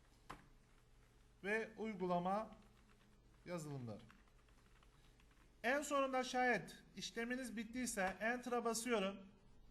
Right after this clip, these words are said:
Daha devam etmeyeceğim için ya yukarıdan gelip şuradaki düğmeye bastığınızda iptal edersiniz ya da bir daha Enter'a basarsanız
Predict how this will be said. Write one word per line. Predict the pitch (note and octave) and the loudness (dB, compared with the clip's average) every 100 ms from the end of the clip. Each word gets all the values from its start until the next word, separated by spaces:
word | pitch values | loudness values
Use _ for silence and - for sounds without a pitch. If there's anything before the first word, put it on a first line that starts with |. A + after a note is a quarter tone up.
| - - - | -20 -20 -6
Daha | E3+ G#3+ B3+ | 2 4 6
devam | C4 B3 A3+ | 6 6 2
etmeyeceğim | A3 G#3+ G3+ F#3 A3 A3+ | -2 -4 -2 0 -2 -2
için | A#3 A3+ A3 A3 - - - | -4 -2 -2 -6 -18 -20 -2
ya | A#3 | 0
yukarıdan | C4 C4 - B3 A3+ A#3 A3+ | 0 0 4 6 6 4 2
gelip | A3 G3 F#3 - | 2 2 0 -4
şuradaki | - A#3+ A#3+ A#3+ A3+ | -6 0 0 0 -2
düğmeye | G#3+ G3 D#3+ B2+ D#3+ | 2 2 2 0 2
bastığınızda | G#3+ G#3 A3 G#3 F3+ D3+ | 2 2 -4 -4 -4 -4
iptal | D3 D#3 G#3 A#3 | -6 -6 -2 0
edersiniz | A3+ A#3 A#3 A3+ A3+ A#3 A3+ - - - | 0 2 0 0 -4 -6 -8 -16 -18 -2
ya | A#3+ | 4
da | A3+ G3+ G#3 - - - | 6 4 2 -10 -12 -6
bir | A#3+ | 0
daha | A3+ G#3 | 2 2
Enter'a | A3 G#3 G#3 G3+ | 0 0 0 0
basarsanız | G#3 G#3+ G3+ F#3+ F3 G3 G3 | 2 2 0 0 0 0 -4